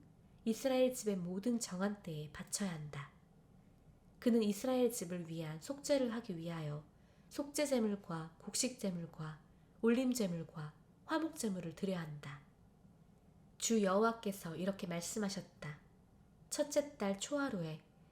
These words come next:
너는 흠없는 수소 한 마리를 취하여 성소를 정하게 해야 한다.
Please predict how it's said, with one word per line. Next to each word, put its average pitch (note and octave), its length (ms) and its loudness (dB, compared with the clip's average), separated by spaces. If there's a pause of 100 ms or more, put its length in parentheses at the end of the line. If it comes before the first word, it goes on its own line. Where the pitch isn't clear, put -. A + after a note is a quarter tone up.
(120)
너는 G#3 240 6
흠없는 C4 500 0
수소 C4+ 260 -6
한 C4 140 -4
마리를 B3 460 0
취하여 E3 580 -4
성소를 B3+ 560 -2
정하게 G#3 480 -2
해야 F3+ 220 -4
한다. D3 400 -10